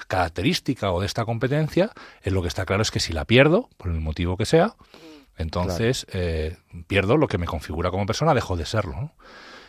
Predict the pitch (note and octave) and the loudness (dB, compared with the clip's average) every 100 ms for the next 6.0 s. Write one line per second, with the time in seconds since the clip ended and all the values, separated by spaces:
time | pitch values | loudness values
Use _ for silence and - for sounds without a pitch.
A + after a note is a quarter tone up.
0 | _ - E2 G#2+ A#2+ C#3 C3 C3+ D3 C#3+ | _ -4 2 2 2 2 2 2 4 4
1 | B2 - F2+ F2+ B2 C3+ G#2 F2 E2+ C#3 | 2 2 0 2 2 0 -2 -2 -2 -2
2 | - A#2+ A#2 F2+ D2+ G#2 C#3 D#3 C#3+ F#2 | 0 0 0 -4 0 2 4 4 4 2
3 | F2+ G#2 A2 C#3+ A#2 F2+ - - - - | 0 -2 0 0 0 -2 -10 -18 -10 0
4 | F#2+ - F#2+ F2+ G2 C#3 A2 G#2 - B2 | 0 2 -4 -4 -2 -2 -4 -4 -2 4
5 | D#3+ A#2 D#2 D2+ G2+ F#3 A#2 F#2+ - E2+ | 4 4 0 -2 2 4 4 0 -2 -8